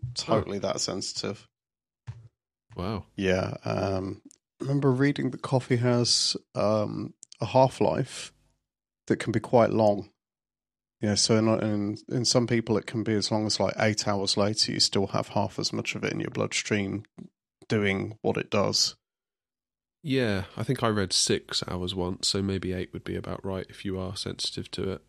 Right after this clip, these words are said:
Speaker 1: Yeah.
Speaker 2: Yeah.
Speaker 1: Yeah, and so it's that
Speaker 2: Yeah,
Speaker 1: whole
Speaker 2: I mean,
Speaker 1: sort
Speaker 2: I
Speaker 1: of thing of
Speaker 2: normally
Speaker 1: a coffee at two o'clock, you know, for me is, is probably still gonna be, like, affecting me at, at ten o'clock at night.
Speaker 2: Yeah, I mean, I quite often have one when I get in from work at, like, five or six. Um,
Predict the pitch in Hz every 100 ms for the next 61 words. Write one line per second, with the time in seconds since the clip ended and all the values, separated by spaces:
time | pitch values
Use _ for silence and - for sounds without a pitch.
0 | - 113 208 - _ _ _ _ _ _
1 | - _ - 90 90 - _ _ _ _
2 | - - - - - 107 - 139 113 107
3 | 143 147 156 135 110 110 107 - - -
4 | - 120 - 113 - 127 104 - 110 110
5 | - - - _ _ _ _ _ _ _
6 | - 120 101 104 - 107 104 101 104 98
7 | - 107 - - - 101 104 104 107 -
8 | 113 107 113 107 110 - - 55 - 120
9 | - - - - 120 110 117 - _ -
10 | - - - - - - - 113 107 98
11 | _ - 120 117 131 - 98 95 95 92
12 | 95 92 87 90 98 98 90 113 - -
13 | 85 - 98 92 92 - 107 - - -
14 | - _ - 92 92 95